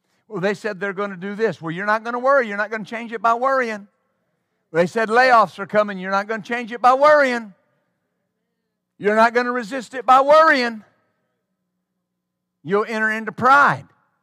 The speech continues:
Oh, hallelujah. Is that right?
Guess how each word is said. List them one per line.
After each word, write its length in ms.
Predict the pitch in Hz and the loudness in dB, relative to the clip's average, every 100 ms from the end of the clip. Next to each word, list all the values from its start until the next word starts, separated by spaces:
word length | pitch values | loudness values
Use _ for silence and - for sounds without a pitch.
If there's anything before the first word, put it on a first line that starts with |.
| _ _ _ _ _ _ _ _ _ _ _ _ - | _ _ _ _ _ _ _ _ _ _ _ _ -8
Oh, 240 | 247 294 | 2 4
hallelujah. 680 | 233 247 190 185 196 160 - _ _ _ _ _ _ _ _ _ _ _ _ | 6 6 4 2 0 -2 -8 _ _ _ _ _ _ _ _ _ _ _ _
Is 60 | |
that 140 | 143 196 | -2 2
right? 260 | 214 277 | 2 2